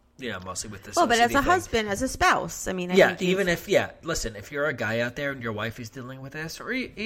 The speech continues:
Speaker 1: even the opposite, if you're a woman and your man is going through this thing, contact me. And, you know, if you wanna talk about how to deal with your spouse going through this,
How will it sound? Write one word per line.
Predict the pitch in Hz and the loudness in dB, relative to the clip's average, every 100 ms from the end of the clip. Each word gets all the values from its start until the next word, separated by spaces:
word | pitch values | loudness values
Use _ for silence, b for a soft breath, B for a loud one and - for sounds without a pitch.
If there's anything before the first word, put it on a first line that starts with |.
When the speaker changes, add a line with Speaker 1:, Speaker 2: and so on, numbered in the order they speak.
| 233 226 | -8 -8
Speaker 1:
even | 226 | -6
the | 233 | -2
opposite, | 220 202 123 110 | -2 -2 -6 -8
if | 104 - | -10 -8
you're | 135 127 127 | -4 -2 -4
a | - 147 | -4 -4
woman | 143 143 131 127 | -4 -6 -8 -8
and | 123 120 | -8 -6
your | 117 113 110 | -4 -2 -2
man | 113 110 | -2 -4
is | 101 | -4
going | 110 107 | -6 -6
through | 104 113 104 | -6 -8 -6
this | 104 - | -8 -6
thing, | 104 104 101 b b b b b _ _ | -6 -6 -10 b b b b b _ _
contact | - 151 151 139 - | -4 0 0 0 -2
me. | 151 110 104 | -2 -2 -4
And, | 117 107 101 101 - | -4 -4 -4 -10 -6
you | 131 | -4
know, | 110 | -2
if | 113 - | -4 -6
you | |
wanna | 127 117 | -8 -6
talk | 117 117 | -8 -8
about | 117 117 117 | -4 -2 -2
how | 113 117 | -4 -4
to | 113 | -4
deal | 107 101 113 110 | -6 -8 -8 -8
with | 113 107 - - b b b b _ _ - | -8 -8 -12 -16 b b b b _ _ -10
your | 131 120 110 | -2 0 0
spouse | - 113 107 | 0 0 -2
going | - 120 120 | -6 -8 -8
through | - 175 | -6 -4
this, | 170 175 175 - | -4 -4 -4 -6